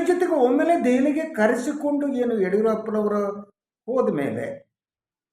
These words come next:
ಎಸ್, ಇಡೀ ಬಿ ಜೆ ಪಿಯ ಒಳಗಡೆಯ ವಾತಾವರಣದಲ್ಲಿ ಆದ ಬದಲಾವಣೆಗಳು ಕೂಡ ಬಹಳ ಸೂಕ್ಷ್ಮವಾದದ್ದು ನಾವು ಗಮನಿಸ್ಬೇಕು. ಒಂದು, ಈಗ ನೂರು ದಿನಗಳನ್ನು ನಾನು ಈ ಮೊದಲು ಹೇಳಿದ್ದೀನಿ, ನಾನು ಇನ್ನೊಂದು,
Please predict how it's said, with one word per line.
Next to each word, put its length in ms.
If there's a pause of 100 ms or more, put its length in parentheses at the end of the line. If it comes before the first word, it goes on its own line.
ಎಸ್, 240
ಇಡೀ 500
ಬಿ 300
ಜೆ 180
ಪಿಯ 180
ಒಳಗಡೆಯ 760
ವಾತಾವರಣದಲ್ಲಿ 840
ಆದ 180
ಬದಲಾವಣೆಗಳು 720
ಕೂಡ 160
ಬಹಳ 220
ಸೂಕ್ಷ್ಮವಾದದ್ದು 880
ನಾವು 200
ಗಮನಿಸ್ಬೇಕು. 1500
ಒಂದು, 540 (500)
ಈಗ 200
ನೂರು 600
ದಿನಗಳನ್ನು 680
ನಾನು 320
ಈ 120
ಮೊದಲು 360
ಹೇಳಿದ್ದೀನಿ, 360
ನಾನು 220
ಇನ್ನೊಂದು, 580